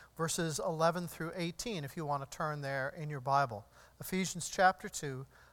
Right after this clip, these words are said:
verses eleven through eighteen. But before we do that, I want to give a little background,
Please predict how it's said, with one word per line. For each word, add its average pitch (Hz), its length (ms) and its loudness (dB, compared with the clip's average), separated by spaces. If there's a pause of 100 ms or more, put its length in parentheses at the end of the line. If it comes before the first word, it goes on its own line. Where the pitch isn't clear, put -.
(120)
verses 143 360 -4
eleven 151 360 0
through 156 260 -8
eighteen. 143 600 -8
But 147 160 -8
before 233 380 6
we 220 140 0
do 214 220 -4
that, 139 200 4
I 147 60 2
want 156 200 4
to 156 80 -2
give 170 220 0
a 165 40 4
little 151 240 0
background, 127 760 2